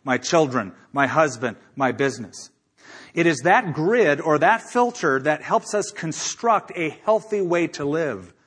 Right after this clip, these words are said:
And if there's any fear at all, if there's any dread at all, it's because I don't want to displease the one that I love. That's a healthy fear of the Lord.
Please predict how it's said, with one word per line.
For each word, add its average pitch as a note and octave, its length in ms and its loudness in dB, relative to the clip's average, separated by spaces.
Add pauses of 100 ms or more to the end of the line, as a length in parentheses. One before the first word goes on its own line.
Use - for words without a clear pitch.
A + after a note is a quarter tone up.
(1300)
And C#3+ 220 -2 (320)
if - 140 -4
there's D#3+ 240 4
any G#3+ 240 -2
fear B3 580 2
at A#2 100 -2
all, C3+ 480 4
if G#2+ 120 -16
there's C#3 220 -2
any D#3 280 -2
dread D3+ 720 2
at B2+ 200 -4
all, A2 360 0
it's A#2+ 160 -10
because C3+ 560 -4 (360)
I C#3+ 140 4
don't F#3 220 0
want E3+ 160 2
to D#3+ 80 -4
displease E3 840 -4
the D3+ 140 -6
one F#3+ 300 -2
that G#3 120 2
I G3 80 6
love. A#3+ 500 -2 (1300)
That's C3+ 200 -12
a C3+ 40 -4
healthy F3+ 460 0
fear C3 440 -2
of A2 140 -12
the A#2 80 -8
Lord. A#2 360 -4